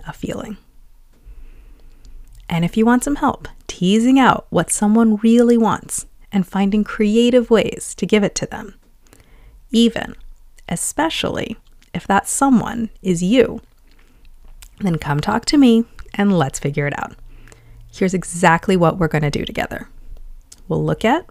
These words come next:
what you already know. We'll form a hypothesis. We'll make a plan to test it. You'll go off and you'll conduct the experiment. We'll review the data,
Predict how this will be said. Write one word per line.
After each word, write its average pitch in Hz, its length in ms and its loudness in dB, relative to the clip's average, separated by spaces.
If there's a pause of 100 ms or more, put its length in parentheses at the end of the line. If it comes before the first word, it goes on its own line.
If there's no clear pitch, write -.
what 175 120 0
you 165 140 -2
already 160 440 0
know. 247 300 6 (1160)
We'll 170 120 2
form 151 400 0
a - 20 2
hypothesis. 220 880 0 (800)
We'll 170 120 2
make 151 260 0
a 247 60 4
plan 220 420 4
to 254 100 -2
test - 360 -2
it. 190 200 2 (1040)
You'll 143 160 -2
go 202 220 4
off 233 440 2
and 202 100 2
you'll 165 120 2
conduct 156 480 -2
the 247 80 2
experiment. 196 840 0 (840)
We'll 147 140 2
review 160 440 4
the 277 100 2
data, 196 460 4